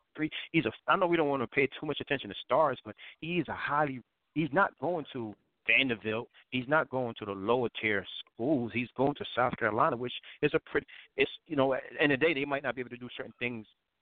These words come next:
um, skill-wise, but they always have good offensive line and all these, and he's, he's going to the S E C. So that kinda, like, troubles me. And he's in our backyard. So I hope they, I hope they reconsider that. You know, we need as much offensive linemen with size and girth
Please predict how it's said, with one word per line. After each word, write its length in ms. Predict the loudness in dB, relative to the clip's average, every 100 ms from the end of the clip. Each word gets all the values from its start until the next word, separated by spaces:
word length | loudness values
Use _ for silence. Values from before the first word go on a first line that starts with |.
| _ _ -2
um, 120 | -2 0
skill-wise, 500 | 2 2 4 4 4 2
but 100 | -4
they 120 | -2
always 200 | 0 0 -2
have 140 | -4
good 140 | -4
offensive 380 | -2 -4 -4 -6
line 380 | 2 4 4 0
and 120 | -4
all 100 | -6
these, 160 | -4 -8 -8
and 80 | -4
he's, 120 | -4 -4
he's 180 | -4 -4
going 180 | -2 -4
to 100 | -2
the 80 | 0
S 80 | 0
E 80 | -2 -2
C. 220 | 0 0 -6 -8
So 60 | 0
that 160 | 2 4
kinda, 220 | 4 4
like, 160 | 0 0
troubles 380 | 0 0 0 -8
me. 140 | -12 -2
And 140 | 2
he's 160 | 4 4
in 100 | 6
our 140 | 6
backyard. 760 | 6 4 4 2 2 4 2 -2 -12 _ -20 _
So 300 | -2 -2 -4 _ _ _ _ -12 -12 -12 -4
I 80 | 0
hope 220 | 0 2
they, 180 | 2 2 0
I 40 |
hope 180 | -2 0
they 100 | 0
reconsider 560 | 0 -4 0 2 2 0
that. 140 | -4 -10 _ _
You 80 | -4
know, 100 | -2
we 140 | -2
need 180 | 2 2
as 80 | 0
much 180 | 2 0 2
offensive 340 | -2 -4 -4
linemen 320 | 2 2 2
with 140 | -2 -4 4
size 280 | 6 6 2
and 160 | -4 0
girth 260 | 2 2